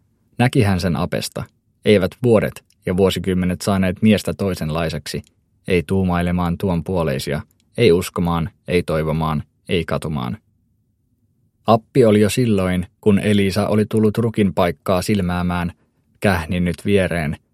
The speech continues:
sivellyt Elisan litteää vatsaa koppuraisilla kourillaan, joita tuskin muulloin virutteli kuin lauantai-saunassa, ja naama muikeana kysynyt, joko piankin oli satoa varrottavissa.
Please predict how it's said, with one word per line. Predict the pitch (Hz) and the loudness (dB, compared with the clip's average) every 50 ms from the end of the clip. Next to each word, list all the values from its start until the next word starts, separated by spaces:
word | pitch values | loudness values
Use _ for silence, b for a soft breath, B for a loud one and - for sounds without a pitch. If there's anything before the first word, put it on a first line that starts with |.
| _ - | _ -8
sivellyt | - 113 104 98 92 90 90 78 - | -2 0 2 2 2 2 0 -2 -2
Elisan | - 101 98 95 90 82 - 92 90 85 - _ - | 0 2 2 2 0 0 -2 -4 -4 -6 -8 _ -2
litteää | 107 101 - _ - - 82 80 80 82 | -2 -2 -2 _ -6 -4 -2 0 0 0
vatsaa | 92 90 87 - - - 85 85 80 | 0 -2 -4 -4 -4 -4 -4 -4 0
koppuraisilla | - 90 73 _ - - - 80 73 73 - - 78 76 - | -2 -4 -4 _ -10 -6 -6 -4 -4 -4 -4 -4 -6 -6 -6
kourillaan, | - - 101 92 85 80 71 69 71 73 71 64 - _ _ _ _ _ _ - | -4 -4 -4 -2 -2 -4 -4 -4 -6 -6 -6 -8 -8 _ _ _ _ _ _ -2
joita | 90 87 80 78 80 85 | 0 2 2 2 0 -2
tuskin | 76 92 90 - - - 101 92 82 - - | -2 -2 -6 -6 -4 -2 -2 -2 -2 -4 -2
muulloin | - 107 101 101 101 95 95 92 92 90 87 | 0 2 4 4 4 2 2 2 0 0 0
virutteli | 101 104 98 92 82 _ _ - 87 85 87 87 - _ _ _ - | 0 0 0 0 -4 _ _ -4 -2 -2 -2 -2 -4 _ _ _ 0
kuin | 101 98 95 98 | 2 2 4 4
lauantai-saunassa, | 104 113 117 101 90 80 73 78 78 80 - 98 92 87 80 78 76 - - - 71 - _ _ _ _ _ _ _ - | 4 4 4 4 2 0 0 -2 -2 -2 -2 -2 0 0 0 -2 -4 -6 -6 -6 -8 -8 _ _ _ _ _ _ _ -4
ja | - 92 | -2 0
naama | 90 90 90 90 90 90 87 | 2 2 2 2 2 2 2
muikeana | 90 95 98 95 92 - - 90 85 82 82 - | 2 2 2 0 0 0 0 -2 -2 -2 -2 -2
kysynyt, | 101 92 - 90 80 76 73 - - - _ _ _ _ - | -4 -4 -2 -2 -4 -4 -6 -8 -10 -20 _ _ _ _ 0
joko | 101 90 - - 87 | 0 0 2 0 -2
piankin | - 104 101 98 92 90 - 90 90 | 2 2 2 2 2 0 0 -2 0
oli | 90 98 104 104 - _ - | 0 0 0 0 -2 _ -6
satoa | - 131 120 113 - 101 90 90 87 | -2 -2 0 0 2 2 2 2 2
varrottavissa. | 90 85 82 71 67 65 - - 64 58 69 - - - 73 - | 2 0 0 -2 -4 -6 -8 -8 -8 -8 -6 -8 -6 -8 -8 -10